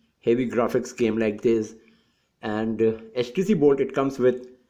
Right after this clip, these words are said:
Qualcomm Snapdragon eight ten processor, three G B of ram, Adreno four thirty G P U, and a five point five inch W Q H D screen. So let's see,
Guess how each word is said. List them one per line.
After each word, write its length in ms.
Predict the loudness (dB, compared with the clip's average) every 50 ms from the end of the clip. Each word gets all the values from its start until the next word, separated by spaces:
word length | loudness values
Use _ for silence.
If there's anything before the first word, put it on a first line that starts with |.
| _ _ _ _ _ _ _ _ -2
Qualcomm 480 | -2 0 0 0 0 0 0 0 0 -4
Snapdragon 800 | -2 -2 -2 0 0 0 0 2 2 2 0 0 -4 -8 -6 -2
eight 200 | 0 0 2 2
ten 140 | 2 0 0 -2
processor, 520 | -6 -2 -2 -2 0 2 2 2 2 2
three 140 | 0 0 0
G 80 | 0
B 120 | 2 4 4
of 120 | 2 2
ram, 360 | 2 0 0 0 0 -2 -4
Adreno 380 | -4 -4 -2 0 0 0 0 0
four 160 | 0 0 0
thirty 240 | 0 0 0 -2 0
G 120 | -2 -2
P 140 | -2 0 2
U, 340 | 2 4 4 2 0 -2 -8 -16 -20 _ _ _ _ _ _ -8
and 360 | -4 -2 0 0 -2 -2 -4 -8 -10
a 40 |
five 320 | -8 -4 -2 -2 -2 -2 -2
point 200 | -2 -2 -2 -2
five 340 | 0 0 2 4 4 4 4
inch 280 | 4 4 2 -2 -6 -12 -18 _ _ _ _ _ _ _ _ -2 2
W 320 | 2 2 4 4 2 2
Q 180 | 2 2 4 6
H 140 | 6 4 4
D 140 | 4 2 2
screen. 480 | 2 -2 -6 -2 0 0 0 0 -4 -8 -16 -20 _ _ _ _ _
So 120 | _ -4 0
let's 300 | 2 2 2 2 0 -6
see, 220 | -6 -4 -6 -6